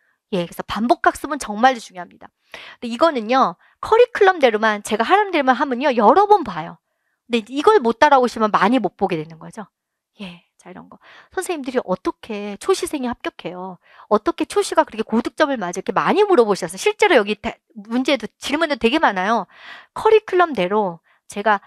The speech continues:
"선생님 이거 해갖고 오세요. 이거 해갖고 오세요." 이렇게, 그럴 때 밀리지 않고만 해갖고 오시면 되거든요.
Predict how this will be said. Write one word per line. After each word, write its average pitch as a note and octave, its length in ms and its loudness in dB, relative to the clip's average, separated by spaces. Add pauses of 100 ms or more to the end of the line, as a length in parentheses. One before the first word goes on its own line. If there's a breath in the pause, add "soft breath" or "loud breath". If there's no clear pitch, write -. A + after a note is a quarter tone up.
"선생님 F4 440 -4
이거 A#3 300 -2
해갖고 E4+ 420 0
오세요. F3+ 380 -4
이거 C4 240 -2
해갖고 D#4 380 0
오세요." G3 200 -4
이렇게, A#3 260 0 (260 soft breath)
그럴 D#4 260 2
때 E4+ 240 0
밀리지 E4 460 4
않고만 C4 340 0
해갖고 F#4 280 0
오시면 G#3+ 220 -10
되거든요. E3+ 440 -10